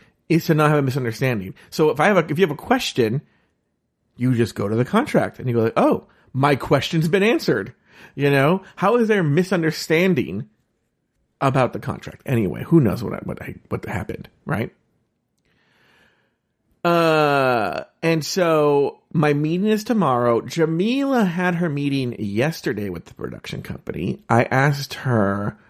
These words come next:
how it went, and she told me that it went really well. She really likes them. They're really on top of their shit, but they don't fuck around.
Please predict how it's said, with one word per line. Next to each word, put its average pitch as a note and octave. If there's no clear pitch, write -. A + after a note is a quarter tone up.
how A#2+
it A#2
went, A2+
and A2
she C#3
told D3
me G#2
that B2+
it C3
went C3
really A#2+
well. D#3+
She -
really A2+
likes C3
them. A2
They're A#2
really A#2+
on D#3+
top E3
of F3+
their F#3+
shit, C3+
but C3+
they B2+
don't C3
fuck B2+
around. A2